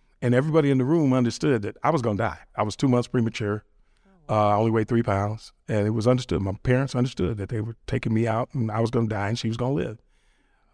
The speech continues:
But God had other plans, and the, but they had to put me in an incubator, uh, for six weeks. Um, my situation became so dire, they read the last rites over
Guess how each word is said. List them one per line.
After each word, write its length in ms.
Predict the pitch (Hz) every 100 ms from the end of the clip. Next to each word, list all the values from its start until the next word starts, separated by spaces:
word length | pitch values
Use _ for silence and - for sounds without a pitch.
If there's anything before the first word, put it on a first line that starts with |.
| -
But 140 | 127
God 240 | 117 110 113
had 160 | 120
other 180 | 117 110
plans, 680 | 123 151 113 87 120 - - _ _ _ _ _ _ -
and 360 | 117 113 113 127
the, 200 | 117 107
but 140 | 110
they 80 | 110
had 120 | 113
to 40 |
put 140 | 120 139
me 80 | 127
in 80 |
an 80 | 117
incubator, 640 | 127 127 120 120 120 123 123 _ _
uh, 380 | 110 104 104 104
for 100 | 120
six 300 | - 110 -
weeks. 460 | 120 120 120 - - _ _ _ _ _ -
Um, 520 | 107 104 104 113 -
my 180 | 123 107
situation 460 | 117 120 123 113
became 260 | 113 - 117
so 160 | - 123
dire, 260 | 117 113
they 120 | 110
read 160 | 117 117
the 80 | 113
last 320 | 120 120 -
rites 260 | 151 139 120
over 220 | 110